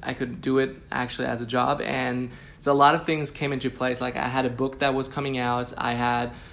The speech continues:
uh, I was just about to record a course, and, and I had more jobs and more clients coming in. And so two thousand seventeen was when it's, when it took off,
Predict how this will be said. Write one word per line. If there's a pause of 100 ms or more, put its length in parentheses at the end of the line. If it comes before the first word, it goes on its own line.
(140)
uh,
I
was
just
about
to
record
a
course, (460)
and,
and
I
had
more
jobs
and
more
clients
coming
in.
And
so (100)
two
thousand
seventeen
was
when
it's, (320)
when
it
took
off,